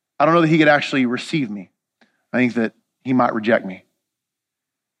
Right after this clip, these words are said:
And not just students, but for anybody in the room, that's, that's not the case. You're not too far gone. This is a great source of encouragement for followers of Jesus to remember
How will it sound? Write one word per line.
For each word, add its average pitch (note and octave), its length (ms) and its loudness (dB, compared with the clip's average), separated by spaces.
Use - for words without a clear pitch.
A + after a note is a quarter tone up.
And D3 80 -2
not F#3+ 180 4
just F3 160 -2
students, G#3+ 320 4
but D3+ 160 0
for - 100 -4
anybody E3 280 2
in D3+ 60 0
the C#3 60 0
room, D#3 280 0
that's, - 220 -6
that's - 140 -12
not D3+ 140 -2
the D3 60 -18
case. E3 440 -10
You're E3 140 0
not F3 220 2
too E3 120 -2
far A#2+ 260 -2
gone. G#2 280 -6
This D3+ 180 -2
is C#3+ 60 -4
a D3+ 60 -2
great D#3+ 260 2
source F3 280 0
of C#3+ 60 -6
encouragement D3 460 -2
for C#3 100 -6
followers E3 400 2
of C#3+ 80 -4
Jesus D#3 320 -4
to - 120 -4
remember D#3 580 2